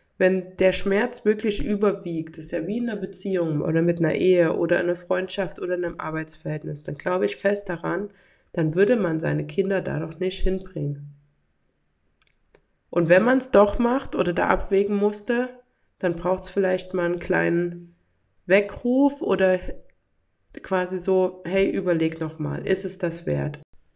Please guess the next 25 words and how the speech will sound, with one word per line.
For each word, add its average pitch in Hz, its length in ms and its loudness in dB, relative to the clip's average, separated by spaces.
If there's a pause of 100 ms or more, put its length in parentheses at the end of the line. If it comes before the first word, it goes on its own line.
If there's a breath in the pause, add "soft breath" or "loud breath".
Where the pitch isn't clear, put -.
(400)
Ich - 260 -4
zähle 226 300 4
jetzt 220 240 0
noch, 196 340 -2
ähm, 175 340 0
ein 180 80 -8
paar 180 200 4
wenige 233 520 4 (100)
Beispiele 185 600 2
auf, 175 360 -2
wie 170 220 -10
der - 280 0
Ist-Stand 151 760 -2
ist 151 260 -4
bei 151 120 -2
manchen 147 480 -6
von - 280 -4
euch, 147 460 -6 (100)
was 151 420 -2
die 147 420 -6
Beziehung 147 440 -2
zu - 120 -10
den 151 140 -4
Eltern 151 360 -6
betrifft. 78 440 -12